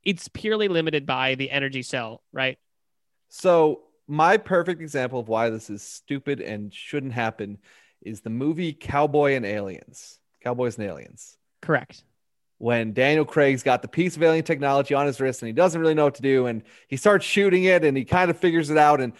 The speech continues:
Speaker 2: it was a bad movie. It's a bad idea. Don't do it.
Speaker 1: I mean, if you treat them like Spell Scrolls, where it's a finite resource and then a plot hook,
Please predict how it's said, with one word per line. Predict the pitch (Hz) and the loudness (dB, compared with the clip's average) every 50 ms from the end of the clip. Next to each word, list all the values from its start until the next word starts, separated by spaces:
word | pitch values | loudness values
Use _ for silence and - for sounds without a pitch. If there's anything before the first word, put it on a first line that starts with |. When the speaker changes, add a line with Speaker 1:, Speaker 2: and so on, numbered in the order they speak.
| - _ - | -18 _ -4
Speaker 2:
it | - 151 | -2 -2
was | 143 120 | -2 -2
a | 120 | 0
bad | - 156 160 175 170 156 | 2 4 6 6 4 4
movie. | 151 151 147 131 135 | 2 2 2 2 0
It's | 131 - 107 | -4 -4 -2
a | |
bad | 95 139 135 135 135 | 2 4 4 6 6
idea. | 131 117 120 120 113 | 4 2 0 -2 -2
Don't | 117 110 110 104 | -2 -6 -6 -6
do | 104 95 85 | -8 -10 -10
it. | - - _ _ _ _ _ _ _ _ _ _ _ _ _ _ _ _ _ _ _ _ _ _ _ _ _ _ _ _ _ - - - - | -12 -20 _ _ _ _ _ _ _ _ _ _ _ _ _ _ _ _ _ _ _ _ _ _ _ _ _ _ _ _ _ -20 -16 -8 -4
Speaker 1:
I | 185 | 0
mean, | 214 226 | 2 2
if | 220 226 | 2 2
you | 240 | 0
treat | 208 - - 302 277 | 0 0 -2 -2 0
them | - 311 277 | -2 -4 -2
like | 226 196 175 | 0 -2 -2
Spell | - - - 170 170 190 | -2 -2 0 0 0 0
Scrolls, | - - - 139 123 113 117 127 - - - _ _ _ _ _ _ _ _ _ _ _ _ _ _ _ _ _ _ _ _ _ _ | 0 0 -2 -2 0 -2 -4 -8 -12 -18 -20 _ _ _ _ _ _ _ _ _ _ _ _ _ _ _ _ _ _ _ _ _ _
where | - 160 156 | -6 -4 -4
it's | 147 - | -4 -4
a | 143 | -6
finite | 131 - 165 170 190 196 185 156 143 | -6 -4 -2 -2 0 0 0 0 -2
resource | 143 151 160 160 - - 113 107 107 - - - - - _ _ _ _ _ _ _ _ _ _ _ _ _ _ _ _ _ _ _ _ _ _ - | -2 -4 -4 -4 -4 -8 -12 -12 -12 -16 -18 -20 -20 -20 _ _ _ _ _ _ _ _ _ _ _ _ _ _ _ _ _ _ _ _ _ _ -2
and | 151 151 147 | -2 0 2
then | 151 156 | 0 0
a | 147 123 | 0 -2
plot | - - 196 220 208 135 | -4 -4 -2 -2 -2 -4
hook, | 131 123 110 110 _ - | -6 -8 -8 -10 _ -20